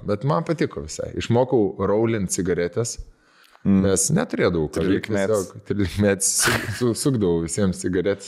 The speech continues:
Speaker 1: sukamą tabaką, nes cigaretės labai brangios
Speaker 2: Ne.
Speaker 1: buvo tada, a, o tabakas
Speaker 2: Neimdavai
Speaker 1: pigesnis.
Speaker 2: dešim centų už susukimą.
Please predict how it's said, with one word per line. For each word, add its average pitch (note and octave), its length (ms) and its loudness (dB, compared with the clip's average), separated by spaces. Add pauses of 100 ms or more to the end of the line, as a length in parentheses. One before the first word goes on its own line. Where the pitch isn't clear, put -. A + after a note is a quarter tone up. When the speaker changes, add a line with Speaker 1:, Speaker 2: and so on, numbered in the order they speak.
(140)
Speaker 1:
sukamą G2 340 0
tabaką, F2+ 460 -4
nes F2+ 160 0 (240)
cigaretės F#2 560 0
labai E2+ 180 2
brangios E2+ 460 -2
Speaker 2:
Ne. G2 80 -12
Speaker 1:
buvo G#2+ 220 0 (520)
tada, F#2 360 2 (440)
a, D#2+ 380 -2
o E2+ 240 -2
tabakas E2+ 320 -2
Speaker 2:
Neimdavai A#2+ 480 0
Speaker 1:
pigesnis. B2 80 -4
Speaker 2:
dešim B2+ 320 -2
centų G#2+ 380 -2
už - 100 -10
susukimą. G2 540 -2